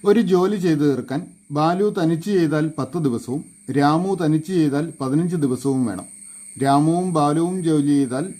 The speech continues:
എത്ര ദിവസം കൊണ്ട് ആ ജോലി തീർക്കാം? ഇവിടെ ബാലുവിന് തനിച്ച് ഒരു ജോലി ചെയ്തു തീർക്കാൻ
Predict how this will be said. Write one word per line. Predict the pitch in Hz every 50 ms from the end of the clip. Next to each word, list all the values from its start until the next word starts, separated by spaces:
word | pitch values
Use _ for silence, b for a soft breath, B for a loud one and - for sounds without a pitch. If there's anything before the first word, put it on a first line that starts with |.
| - 131 127
എത്ര | 131 156 190 190 175
ദിവസം | 156 147 143 - 135 131 127
കൊണ്ട് | 123 123 156 156 143 131
ആ | 135 131 123
ജോലി | 127 120 123 127 113
തീർക്കാം? | 113 101 90 82 - - - - - B B B B B B B B B B B
ഇവിടെ | - 143 147 151 151 147 139 135 135
ബാലുവിന് | 135 135 139 147 156 170 175 180 175 165 131 - - - - - - - - - - -
തനിച്ച് | 143 139 143 143 139 - - - 156 160 160 - 139
ഒരു | 135 131 139 135 123
ജോലി | 131 123 127 131 147 143
ചെയ്തു | 139 127 127 135 139
തീർക്കാൻ | 131 117 107 - 127 143